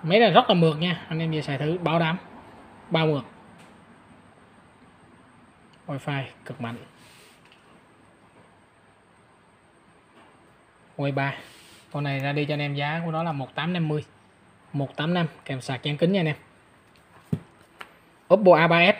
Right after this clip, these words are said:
vỏ sale hơi xấu nha. Vỏ sale xấu, không được keng. Kính dán lực đẹp. Màn hình sáu inch hai, ram ba, à, ram hai mười sáu, pin bốn hai ba mươi.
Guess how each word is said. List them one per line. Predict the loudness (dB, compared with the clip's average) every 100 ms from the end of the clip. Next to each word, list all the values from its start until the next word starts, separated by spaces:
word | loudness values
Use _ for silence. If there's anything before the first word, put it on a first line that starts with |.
| -4 -4
vỏ | -2
sale | 2 2
hơi | 2
xấu | 2 2
nha. | 2 -2 -6 _ _ _ _ _ _ -20 _ _ _ _ _ -10
Vỏ | -6
sale | -6 -6
xấu, | -6 -8 -12 -20 _ _ -10
không | -10
được | -8 -8
keng. | -8 -10 -20 _ -4
Kính | -2 -2 -8 -4
dán | -2 -2
lực | -4 -6
đẹp. | -10 -10 _ -20 -20 -20 _ _ -10
Màn | -6
hình | -6
sáu | 4 6
inch | 8 6
hai, | 0 -2 -14 -14 -6
ram | -2 -2 -2
ba, | 0 0 0 -6 -20 -20 -6
à, | 0
ram | 2
hai | 4 2
mười | 2
sáu, | 2 2 0 -4 -20 _ _ -2
pin | 0
bốn | 0
hai | 0 0
ba | 0
mươi. | -2